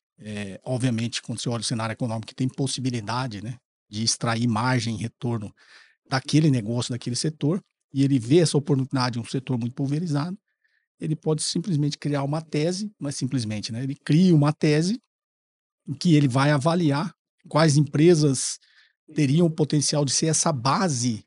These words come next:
de crescimento, né? Então ele compra aquela empresa, ou uma ou duas empresas, faz aquela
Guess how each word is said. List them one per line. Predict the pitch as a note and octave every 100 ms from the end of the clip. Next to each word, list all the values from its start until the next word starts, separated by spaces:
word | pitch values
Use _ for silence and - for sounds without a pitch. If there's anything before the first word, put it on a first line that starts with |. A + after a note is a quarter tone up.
| _
de | A2+
crescimento, | B2 C#3 B2+ C#3 B2+ F3+ - - _
né? | D#3 C3
Então | B2
ele | B2 -
compra | - E3 F#3+ D#3+ C3
aquela | - A#2+
empresa, | B2 C3 D3+ C3+
ou | A#2
uma | C3+ C#3+
ou | A2+
duas | A#2 C3 - -
empresas, | B2 C3+ B2+ D3 D#3+ - _ _ _ _ _ _ _ -
faz | D3 F3 C#3+
aquela | C3+ - B2 A#2 F2+